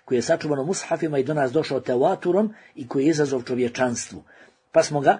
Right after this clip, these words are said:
razložili na nekih sedam stavki koje čine ovu definiciju i govorili o svakoj ponaosob,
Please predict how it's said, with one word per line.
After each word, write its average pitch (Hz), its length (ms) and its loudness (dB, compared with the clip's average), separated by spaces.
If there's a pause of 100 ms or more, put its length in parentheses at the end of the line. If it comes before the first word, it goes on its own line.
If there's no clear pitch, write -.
(120)
razložili 139 580 0
na 131 220 2 (140)
nekih 131 320 -6
sedam 131 300 0
stavki 156 580 2 (220)
koje 131 280 0 (200)
čine 135 360 0
ovu 120 160 -2
definiciju 160 640 -2
i 127 80 -4
govorili 143 320 2
o 127 60 2
svakoj 143 380 2
ponaosob, 156 580 0